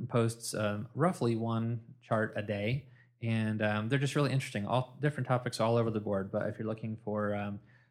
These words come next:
uh, it, it's really interesting for lots of reasons. One is some of it is current topical stuff, like there's some stuff on the U S budget and deficits and all that. So that's topically interesting. Um, if you're looking for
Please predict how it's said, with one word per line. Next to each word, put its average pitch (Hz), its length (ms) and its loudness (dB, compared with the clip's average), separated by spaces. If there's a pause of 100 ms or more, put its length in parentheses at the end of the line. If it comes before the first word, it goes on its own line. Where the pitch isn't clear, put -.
(140)
uh, 110 180 0
it, - 360 -6 (140)
it's 120 160 -4
really 156 200 4
interesting 139 200 0
for 120 120 -2
lots 110 280 0
of 104 60 -4
reasons. 98 420 -4
One 120 180 2
is 113 220 0
some 131 140 2
of 120 100 2
it 104 120 4
is 104 120 -2
current 117 280 -2
topical 127 380 2
stuff, 123 380 2
like 110 120 0
there's 110 120 -8
some 107 120 -4
stuff 107 300 -2
on 107 80 -2
the 104 120 -2
U 107 180 2
S 104 160 -2
budget 107 420 0
and 101 100 -6
deficits 107 580 -4
and 101 100 -2
all 101 100 0
that. 101 380 -2 (280)
So 104 80 -2
that's - 240 -2 (280)
topically 110 380 -2
interesting. 104 640 -2 (420)
Um, 101 540 -4
if 120 100 -10
you're 120 80 0
looking 113 220 -4
for 107 560 0